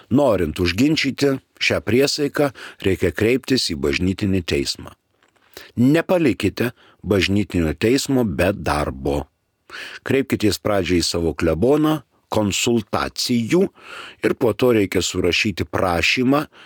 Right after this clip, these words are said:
ir galima tikėtis, mm, sėkmės atveju, kad bažnytinis teismas jūsų prašymą priims. Jeigu priima, tada jau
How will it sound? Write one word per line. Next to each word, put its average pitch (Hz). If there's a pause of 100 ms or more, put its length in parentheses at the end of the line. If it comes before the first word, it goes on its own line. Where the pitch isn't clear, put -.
(540)
ir 101
galima 95
tikėtis, 104 (1040)
mm, 67
sėkmės 147
atveju, 135 (340)
kad - (380)
bažnytinis 95
teismas 127 (300)
jūsų 117 (320)
prašymą 87
priims. 87 (800)
Jeigu 92
priima, 170 (400)
tada 85 (300)
jau 85